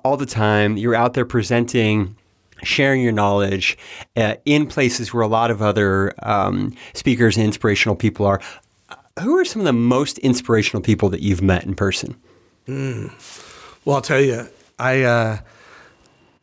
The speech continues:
Speaker 2: I met John Travolta, I don't know how many years ago, in an elevator.
Speaker 1: <laughs>
Speaker 2: And I'm telling you, this guy had an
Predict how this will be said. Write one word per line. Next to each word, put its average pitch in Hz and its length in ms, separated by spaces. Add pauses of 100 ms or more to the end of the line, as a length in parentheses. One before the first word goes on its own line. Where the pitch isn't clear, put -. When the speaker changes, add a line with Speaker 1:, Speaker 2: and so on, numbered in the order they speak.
Speaker 2:
I 135 100
met 139 540 (100)
John 131 320
Travolta, 123 480
I 110 100
don't 127 140
know 113 80
how 113 160
many 123 160
years 117 260
ago, 110 560
in 143 120
an 135 100
elevator. 113 580
Speaker 1:
<laughs> 539 340 (400)
Speaker 2:
And 139 480 (100)
I'm 170 160
telling 196 320
you, 151 120
this 147 180
guy 165 180
had 160 160
an 147 140